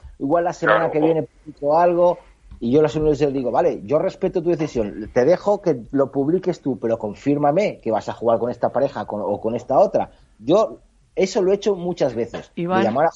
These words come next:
Speaker 1: jugadores y decirme, "No, espera a ver que si lo publico yo y tal, no sé qué", y al final ni lo,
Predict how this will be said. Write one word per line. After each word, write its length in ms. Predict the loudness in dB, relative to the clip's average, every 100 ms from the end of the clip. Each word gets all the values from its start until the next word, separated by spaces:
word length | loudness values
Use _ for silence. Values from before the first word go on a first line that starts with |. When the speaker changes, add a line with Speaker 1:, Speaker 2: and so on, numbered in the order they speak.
| _ -10
Speaker 1:
jugadores 500 | 0 2 2 -2 -12 -2
y 80 |
decirme, 480 | 0 2 0 0 -2 -6 _ _ _ -10
"No, 240 | 0 2 2
espera 320 | 2 2 4
a 40 |
ver 140 | 4 -2
que 80 | -2
si 80 | 0
lo 100 | 0
publico 420 | 2 0 2 0
yo 400 | 2 4 2 0 -8
y 120 | -8 -2
tal, 260 | 0 -2
no 60 | -4
sé 160 | -8
qué", 260 | -4 -4 -4
y 60 | -4
al 100 | -4
final 460 | -2 2 2 2 -2 _
ni 120 | 0
lo, 160 | 0